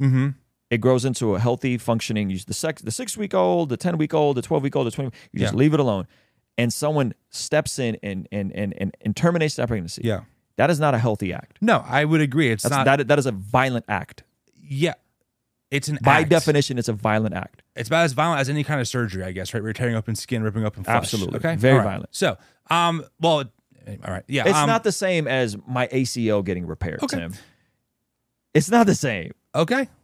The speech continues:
Speaker 2: Okay.
Speaker 1: So
Speaker 2: Okay.
Speaker 1: what I'm s-, my answer to your question,
Speaker 2: Uh-huh.
Speaker 1: right? 'Cause you said, "Do you think I should be unregulated?" What I'm
Speaker 2: Uh-huh.
Speaker 1: saying is that I think the right people who see this stuff who are medical experts should be part of writing the policies for how we regulate as a society.
Speaker 2: Okay.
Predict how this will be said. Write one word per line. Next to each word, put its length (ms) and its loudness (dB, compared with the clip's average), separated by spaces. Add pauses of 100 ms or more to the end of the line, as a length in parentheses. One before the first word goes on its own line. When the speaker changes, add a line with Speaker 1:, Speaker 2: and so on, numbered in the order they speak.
Speaker 2:
Okay. 300 0 (300)
Speaker 1:
So 160 2
Speaker 2:
Okay. 100 6
Speaker 1:
what 80 6
I'm 100 4
s-, 160 -4
my 220 2
answer 360 -2
to 160 -6
your 60 0
question, 480 -4
Speaker 2:
Uh-huh. 100 0
Speaker 1:
right? 80 0
'Cause 100 -2
you 60 -4
said, 240 -2
"Do 60 -2
you 60 0
think 140 -2
I 100 0
should 260 -10
be 80 0
unregulated?" 480 -4
What 80 0
I'm 80 0
Speaker 2:
Uh-huh. 100 -2
Speaker 1:
saying 220 -2
is 80 -2
that 120 -2
I 100 -2
think 260 -4
the 120 -2
right 280 -2
people 340 -4
who 120 -2
see 240 -4
this 180 -4
stuff 180 -4
who 60 -2
are 20 -2
medical 300 -4
experts 400 -8
should 80 -6
be 60 -6
part 260 -6
of 80 -6
writing 160 -6
the 80 -10
policies 480 -8
for 80 -12
how 100 -10
we 60 -8
regulate 280 -8
as 100 -12
a 40 -12
society. 360 -10
Speaker 2:
Okay. 120 -18